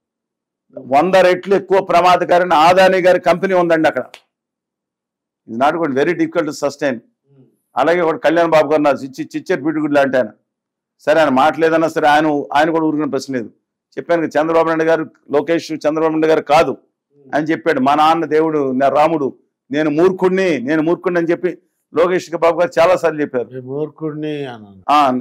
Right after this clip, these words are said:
Speaker 1: మీరు ద-, మీరు ద-, దీర్ఘం సాగదీసి అన్నారు కూడా వేరే సంగతి, కానీ ఆ underline మనం చేస్తే కనుక మీరు underline meaning అర్థం చేసుకోండి. నేను ఊరుకునే ప్రశ్నే లేదని.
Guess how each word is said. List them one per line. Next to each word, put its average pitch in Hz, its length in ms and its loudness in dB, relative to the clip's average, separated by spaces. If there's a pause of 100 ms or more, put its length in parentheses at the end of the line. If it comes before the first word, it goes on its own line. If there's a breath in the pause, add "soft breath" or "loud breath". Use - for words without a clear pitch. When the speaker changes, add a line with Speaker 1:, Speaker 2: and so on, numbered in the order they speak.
(120)
Speaker 1:
మీరు 123 220 -6
ద-, 120 80 -8
మీరు 117 220 -4
ద-, 123 240 -2
దీర్ఘం 139 340 -2
సాగదీసి 151 400 0
అన్నారు 143 220 0
కూడా 135 120 -4
వేరే 139 140 2
సంగతి, 131 240 -4
కానీ 156 200 -6 (560)
ఆ 131 360 2
underline 170 440 2
మనం 151 220 -2
చేస్తే 151 280 -4
కనుక 160 220 -4 (640)
మీరు 139 120 -2
underline 175 560 2
meaning 175 280 -2
అర్థం 143 260 -2
చేసుకోండి. 110 380 -10 (840)
నేను 139 160 -4
ఊరుకునే 151 320 -2
ప్రశ్నే 143 320 -6
లేదని. 110 380 -4